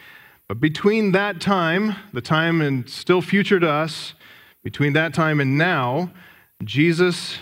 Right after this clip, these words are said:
finds himself under the deepening shadow of the cross. Just a few months' time,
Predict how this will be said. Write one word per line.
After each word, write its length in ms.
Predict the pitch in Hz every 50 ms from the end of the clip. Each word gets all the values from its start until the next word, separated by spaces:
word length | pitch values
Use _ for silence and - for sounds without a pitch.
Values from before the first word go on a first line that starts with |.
| - - -
finds 460 | - - - 156 160 175 180 170 -
himself 580 | 180 175 170 156 - - 160 151 151 156 151 160
under 240 | 156 151 151 156 151
the 140 | 147 147
deepening 520 | 139 123 135 165 165 160 170 165 160 156 151
shadow 500 | 151 - - 143 139 143 147 143 139 135
of 120 | 135 131
the 80 | 139 135
cross. 840 | - - - - 196 185 170 123 107 - - - - - - - - _ _ _ _ _ _
Just 120 | - - -
a 40 | 127
few 180 | - 175 175
months' 380 | 175 180 175 170 165 160 - -
time, 480 | - 180 165 170 180 196 208 220 208